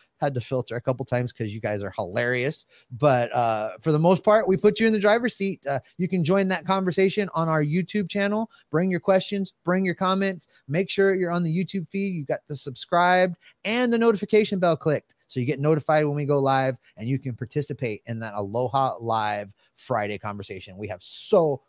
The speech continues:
much fun with that. All right, Jeff, we talked about a potential reunion with Johnny Cueto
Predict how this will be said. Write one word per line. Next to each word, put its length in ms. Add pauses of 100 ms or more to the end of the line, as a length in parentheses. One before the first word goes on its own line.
much 380 (160)
fun 180
with 140
that. 180 (640)
All 140
right, 180
Jeff, 380
we 160
talked 400
about 600
a 220
potential 480
reunion 800
with 420
Johnny 300
Cueto 500